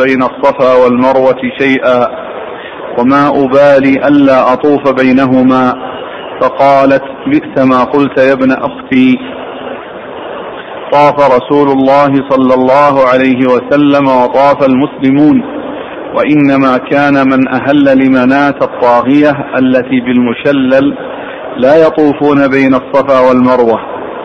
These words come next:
فأنزل الله: فمن حج البيت أو اعتمر فلا جناح عليه أن يطوف بهما، ولو كانت كما تقول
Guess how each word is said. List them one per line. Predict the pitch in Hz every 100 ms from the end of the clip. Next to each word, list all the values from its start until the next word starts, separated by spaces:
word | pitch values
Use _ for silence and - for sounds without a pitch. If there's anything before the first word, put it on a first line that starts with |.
| - - - -
فأنزل | - 143 151 135 135
الله: | 131 131 127 139 147 -
فمن | 120 131 127
حج | - 143 131 139
البيت | 131 123 143 135 127
أو | 131 131
اعتمر | 117 117 139 147 139 131
فلا | 127 131 127
جناح | 127 127 139 143 135 127
عليه | 127 143 135 135 131
أن |
يطوف | 131 131 123 - 139 127 147 147 131
بهما، | 147 131 131 127 127 123 - - - - - - - - -
ولو | 123 131 131 131 143
كانت | 151 147 135 -
كما | 139 135 127
تقول | 127 117 139 139 131 127